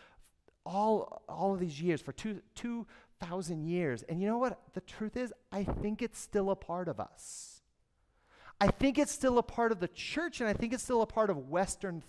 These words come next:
thought. Um, this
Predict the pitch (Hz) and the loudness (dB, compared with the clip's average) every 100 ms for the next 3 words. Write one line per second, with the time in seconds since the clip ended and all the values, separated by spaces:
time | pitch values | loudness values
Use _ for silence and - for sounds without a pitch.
0 | - 151 135 - _ - - - _ _ | -4 -2 -2 -8 _ -16 -16 -18 _ _
1 | _ _ _ _ _ _ _ _ - 135 | _ _ _ _ _ _ _ _ -14 -6
2 | 127 127 - - - 156 180 | -4 -4 -8 -16 -2 2 2